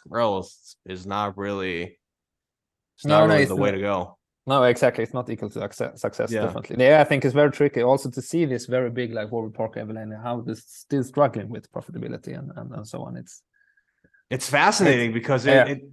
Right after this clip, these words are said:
Speaker 1: and, and what's your perspective on that as a business owner, by the way? Because on, on one end, you have the, uh, the reassurance of your success so far, but on the other
Speaker 2: Mm-hmm.
Speaker 1: end, you see bigger players that are not succeeding, and that must affect your ability to,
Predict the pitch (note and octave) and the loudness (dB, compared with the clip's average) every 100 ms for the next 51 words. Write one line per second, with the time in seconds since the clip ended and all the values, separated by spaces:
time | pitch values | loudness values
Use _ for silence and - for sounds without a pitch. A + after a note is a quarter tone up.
0 | _ C3+ C3+ D#3+ D3+ G#3+ C4+ F#3+ F3+ - | _ -6 0 4 6 4 2 0 -2 0
1 | F#3+ F#3+ E3 D3+ D3 B2+ A#2+ E3+ F3+ C3 | 0 2 2 4 4 2 -2 -2 -2 -4
2 | A#2+ A2 G#2 G#2+ G#2+ A#2+ A2 G#2 A#2+ B2+ | -4 -4 -2 0 0 0 -2 -4 -4 -2
3 | A#2+ B2 C#3+ C3 G3+ D#3+ D3 C3 B2 B2 | -2 -2 -2 2 2 4 2 0 0 -2
4 | A#2 B2 A#2+ G#2+ G2 - _ _ _ _ | -2 -6 -4 -4 -6 -10 _ _ _ _
5 | _ _ _ C#3+ C#3 F3+ E3+ E3+ D#3 D3+ | _ _ _ 0 4 4 4 2 4 4
6 | B2+ A#2 A#2 A2+ - A2+ - A#2 A2+ B2+ | 2 0 -2 -4 -6 -6 -2 0 0 -2
7 | A2+ - G2+ G#2+ C3+ - _ _ _ _ | -2 0 2 2 0 -6 _ _ _ _
8 | - C3 B2 C#3+ D#3+ C3 A#2 A#2 A#2+ B2 | 2 2 4 4 4 2 4 2 2 -2
9 | - C#3 C3+ - C#3+ C#3 C3 - B2+ A#2 | -4 -4 -6 -2 0 0 -2 -2 -2 0
10 | A2 A2 G#2 G#2+ B2 B2+ - G#2 - A2 | 0 -2 -4 0 0 0 -4 -12 -10 -8
11 | F#2+ G2 B2+ B2+ _ - G#2 G#2+ B2+ B2 | -4 -2 -4 -8 _ -8 -2 2 2 2
12 | - A2+ - G#2+ - - - _ - A2 | 0 -4 -2 -2 -4 -12 -20 _ -4 -2
13 | F#2+ A2 G#2 G2 G2 - G2 F#2 | 0 0 0 -4 -6 -8 -8 -10